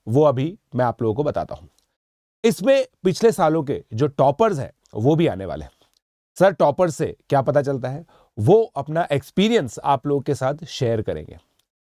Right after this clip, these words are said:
पिछले सालों के जो टॉपर्स हैं, उन्होंने जिस तरह से पढ़ाई की, किस तरीके से जेई मेन को कैटर किया, किस तरह से जेई एडवांस को कैटर किया, किस तरह से जेई मेन से एडवांस के बीच के अपने टाइम को यूटिलाइज किया, जो टाइम अभी चल रहा है,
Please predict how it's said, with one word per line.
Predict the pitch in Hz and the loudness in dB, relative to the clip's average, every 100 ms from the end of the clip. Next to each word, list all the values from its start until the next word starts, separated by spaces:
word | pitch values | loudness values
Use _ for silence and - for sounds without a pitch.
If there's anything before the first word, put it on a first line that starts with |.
| _ - | _ -2
पिछले | 160 240 | 2 2
सालों | 208 196 190 | 2 2 2
के | 190 | 0
जो | 185 | 0
टॉपर्स | 156 135 151 143 | 0 0 0 -2
हैं, | 160 | -2
उन्होंने | 123 123 | -2 0
जिस | 123 127 | 0 -2
तरह | 143 131 | -2 -2
से | 127 | -2
पढ़ाई | 117 127 160 | 0 2 2
की, | 151 156 - - | 0 -10 -10 -4
किस | 139 | -4
तरीके | 147 139 131 131 | 0 -2 0 -2
से | 135 | -2
जेई | 110 117 120 | 0 0 0
मेन | 120 151 | 0 -2
को | 151 | -2
कैटर | 143 135 135 | -4 -4 -4
किया, | 131 127 135 _ _ | -6 -8 -10 _ _
किस | 175 170 | 0 2
तरह | 170 151 | 2 2
से | 151 | 0
जेई | 120 127 | 0 2
एडवांस | 117 107 135 135 | 2 0 -2 -2
को | |
कैटर | 135 131 123 | -4 -2 -2
किया, | 123 120 123 _ _ - | -4 -6 -8 _ _ 0
किस | 196 | 0
तरह | 208 190 | 2 2
से | 196 | 2
जेई | 139 156 180 | 2 2 2
मेन | 156 170 | 0 0
से | 180 | 0
एडवांस | 156 139 208 175 | 2 2 2 0
के | 180 | -2
बीच | 170 156 | -2 -2
के | 160 | -2
अपने | 151 | -2
टाइम | 143 135 | 0 0
को | 143 | 0
यूटिलाइज | 139 117 143 165 | 0 0 0 0
किया, | - 123 | -2 -2
जो | 110 | 0
टाइम | 131 139 139 | 0 0 0
अभी | 131 | 0
चल | 156 175 | 0 0
रहा | |
है, | 87 | -2